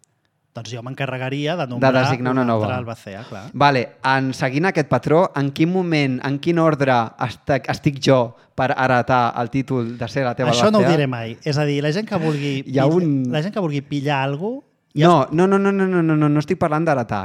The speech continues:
Speaker 2: eh? Això és com, com es diu, quan el re-, a la línia de successió
Speaker 1: Sí.
Speaker 2: de ser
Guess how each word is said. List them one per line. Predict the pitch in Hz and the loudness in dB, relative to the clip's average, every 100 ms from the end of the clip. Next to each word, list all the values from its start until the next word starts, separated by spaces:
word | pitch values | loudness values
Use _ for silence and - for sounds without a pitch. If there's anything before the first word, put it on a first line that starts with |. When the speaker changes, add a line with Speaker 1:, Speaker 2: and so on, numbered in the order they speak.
| 113 | -6
Speaker 2:
eh? | 165 - _ _ _ _ _ - | -8 -14 _ _ _ _ _ -6
Això | 120 156 | -2 0
és | 208 | 0
com, | 175 | 0
com | 165 165 | 0 0
es | 151 | 0
diu, | 139 | 0
quan | 135 123 120 | 0 0 -2
el | 123 117 123 | -2 -2 -4
re-, | 143 - | -4 -4
a | 147 | -2
la | 147 | 0
línia | 160 185 214 | 0 0 0
de | 180 | 0
successió | 175 147 156 - 131 123 | -2 -4 -4 -2 0 0
Speaker 1:
Sí. | 107 135 113 - | 0 -6 -8 -6
Speaker 2:
de | 127 127 | -2 0
ser | - 160 143 104 | 0 0 0 0